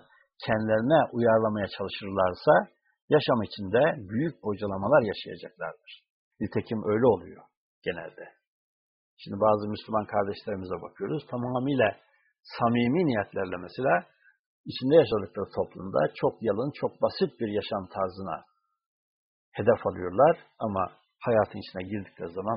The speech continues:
sokağa çıktıkları zaman, iş ilişkileri kurmaya başladıkları zaman ne yapıyorlar? Bocalıyorlar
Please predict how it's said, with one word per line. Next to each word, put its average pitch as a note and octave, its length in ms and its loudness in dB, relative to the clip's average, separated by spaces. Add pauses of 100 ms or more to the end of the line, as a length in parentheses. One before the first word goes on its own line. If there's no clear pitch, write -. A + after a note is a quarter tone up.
(100)
sokağa G2+ 360 -4
çıktıkları - 440 -8
zaman, F2+ 300 0 (140)
iş - 140 -10
ilişkileri G#2 440 -8
kurmaya G2+ 360 -8
başladıkları F2+ 500 -10
zaman G#2 440 -2 (640)
ne G#2+ 160 -2
yapıyorlar? A#2 500 -2 (100)
Bocalıyorlar F#2 640 -2